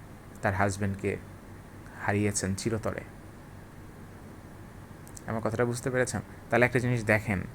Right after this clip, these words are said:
আপনার আশপাশে এই ধরনের ঘটনা কি আপনি ঘটতে দেখছেন না? প্রত্যেক দিন কোথাও না কোথাও এই ধরনের ঘটনা, আপনার আশপাশে এরকম হয়তো অজস্র ঘটনা আপনি দেখেছেন। এই কারণে আপনাকে কিন্তু এগুলো সম্পর্কে জানতে হবে।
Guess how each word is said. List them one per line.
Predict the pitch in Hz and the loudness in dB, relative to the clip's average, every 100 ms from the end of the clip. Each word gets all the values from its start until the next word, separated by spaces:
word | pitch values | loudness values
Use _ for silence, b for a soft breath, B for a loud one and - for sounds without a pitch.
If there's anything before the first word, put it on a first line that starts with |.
| - B B B B | -6 B B B B
আপনার | 151 - 180 180 | 8 10 12 12
আশপাশে | 143 - 156 - | 12 10 2 6
এই | 139 127 | 6 6
ধরনের | 127 127 127 | 6 4 2
ঘটনা | 117 123 120 | 2 4 4
কি | 123 | 4
আপনি | 110 117 | 2 2
ঘটতে | 107 - 117 | 0 -2 2
দেখছেন | 117 - 117 | 2 4 0
না? | 117 - | 0 0
প্রত্যেক | 196 - - 208 139 | -2 2 8 8 10
দিন | 151 156 | 8 6
কোথাও | 143 139 | 4 4
না | 135 | 6
কোথাও | 135 131 127 | 6 8 8
এই | 113 | 8
ধরনের | 117 113 107 | 6 2 2
ঘটনা, | 104 107 104 | 2 2 2
আপনার | 113 151 | 4 6
আশপাশে | 143 - - | 6 4 2
এরকম | 147 147 139 | 4 4 4
হয়তো | 131 139 | 4 6
অজস্র | 180 196 202 180 135 | 8 8 6 6 6
ঘটনা | 117 107 | 4 2
আপনি | 104 104 | 0 -2
দেখেছেন। | 95 - - - - - - - - - - - - - - - - - - - - | -2 -4 -6 -8 -10 -14 -14 -14 -14 -14 -14 -14 -14 -14 -14 -14 -14 -14 -14 -2 2
এই | 143 | 8
কারণে | 151 143 147 208 - - | 10 10 6 0 -4 -2
আপনাকে | 117 117 110 | 0 0 0
কিন্তু | 107 110 | 0 2
এগুলো | 104 104 | 2 2
সম্পর্কে | 104 98 101 101 | 0 -2 0 2
জানতে | 110 117 117 | 2 4 2
হবে। | 92 | 2